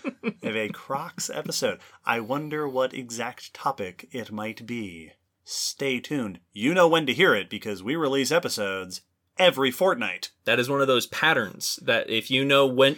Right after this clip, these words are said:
Speaker 1: when a episode came out, you can just count fortnights.
Speaker 2: Well, it, it's also a fun
Speaker 1: <laughs>
Speaker 2: little comparison 'cause, like, we release episodes every fortnight.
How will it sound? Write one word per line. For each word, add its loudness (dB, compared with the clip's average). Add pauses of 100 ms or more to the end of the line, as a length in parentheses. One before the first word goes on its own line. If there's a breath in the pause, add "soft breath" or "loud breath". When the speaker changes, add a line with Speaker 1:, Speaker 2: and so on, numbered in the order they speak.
Speaker 1:
when 2
a 2
episode 2
came 2
out, -2
you -6
can -4
just -4
count -4
fortnights. 0
Speaker 2:
Well, -4 (120)
it, -4
it's 0
also 6
a 6
fun 4
Speaker 1:
<laughs> -
Speaker 2:
little 6
comparison 0
'cause, -4
like, 0 (260)
we 2
release 4
episodes 4
every 4
fortnight. 0